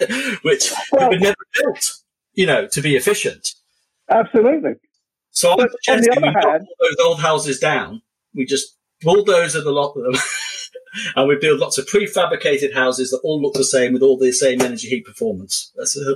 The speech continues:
Speaker 1: my utopian vision.
Speaker 2: I'll let you explain that to my wife, Neil. <laughs> I don't fancy that one. But I was just thinking that, I mean, everyone's been predicting the end of city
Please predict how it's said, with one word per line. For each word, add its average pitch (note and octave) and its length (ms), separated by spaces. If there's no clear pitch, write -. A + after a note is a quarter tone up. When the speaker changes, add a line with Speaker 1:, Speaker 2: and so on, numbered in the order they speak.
Speaker 1:
my C3+ 160
utopian B2+ 600
vision. G#3 280
Speaker 2:
I'll - 180
let A#3+ 200
you G3+ 100
explain F#3 400
that D#3 220
to D#3 80
my C#3 180
wife, C3+ 300
Neil. D3 340
<laughs> - 260
I A#3+ 80
don't F3+ 260
fancy F3 440
that - 180
one. C#3 160
But A#3+ 140
I B3+ 80
was B3+ 100
just D#4 200
thinking B3 380
that, G#3+ 120
I G3+ 40
mean, G#3+ 200
everyone's C4 440
been A3 200
predicting E3+ 880
the D#3+ 540
end F#3 220
of F3+ 180
city F3+ 320